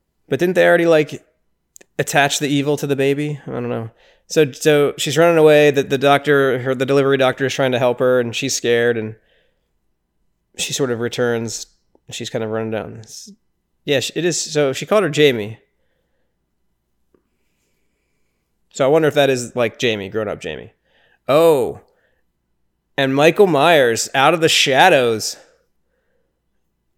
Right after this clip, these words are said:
or someone with the Michael Myers mask, grabs this woman by the neck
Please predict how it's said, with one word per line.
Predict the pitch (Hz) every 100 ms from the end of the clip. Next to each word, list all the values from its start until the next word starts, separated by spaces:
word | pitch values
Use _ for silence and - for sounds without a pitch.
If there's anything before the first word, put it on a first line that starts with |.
| -
or | 151
someone | 135 165 165 156
with | 147
the | 151
Michael | 147 139 143
Myers | 139 139 127
mask, | 143 127 -
grabs | 147 151 160 143
this | 156
woman | 170 156
by | 151
the | 147
neck | 190 196